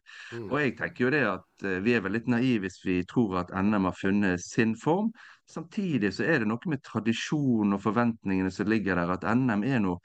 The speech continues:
Speaker 2: eh, litt likt. Så det, det, jeg tror den endringen, den må man være veldig enige om før man gjør de store endringene. Vi har jo også Elitekorpsforum, eh, som vi kommer til å invitere til etter N M.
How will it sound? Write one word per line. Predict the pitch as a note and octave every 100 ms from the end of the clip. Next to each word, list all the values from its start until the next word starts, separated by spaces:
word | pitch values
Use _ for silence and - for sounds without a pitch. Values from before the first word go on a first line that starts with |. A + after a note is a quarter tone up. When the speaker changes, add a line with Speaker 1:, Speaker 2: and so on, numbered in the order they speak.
| - - -
Speaker 2:
eh, | F2+
litt | F2 A2+ A#2+
likt. | A2+
Så | - A2+
det, | C3+ B2+
det, | C3+ D#3 C#3 A2+ A#2+ - _ _ _
jeg | B2+
tror | - E3+
den | C#3+
endringen, | A2+ B2 C#3+ D3+ D3+ A2 F#2+
den | B2
må | B2 G2+
man | F#2
være | F#2 G2
veldig | A2+ E2 F#2
enige | G#2 A#2 G#2+
om | F2 F2
før | A2 G2
man | F2
gjør | G2 G#2
de | F2+
store | - G2 G#2 A2+ G#2+ E2+
endringene. | F#2+ G#2 G2+ E2 - - - _ _ _
Vi | A#2+
har | E3+ B2+
jo | B2+
også | C3
Elitekorpsforum, | A2+ C3 - C3+ A#2+ - - A2+ C3+ A#3+ - _ _ _ _ _ _
eh, | A2 A2
som | G#2 A2
vi | A2+
kommer | A#2+ A#2
til | A#2+
å |
invitere | A2+ A2+ A#2 A2 G#2+ G2+ G#2+
til | G#2+ F#2
etter | - G#2+ A2+
N |
M. | C#3 F#3+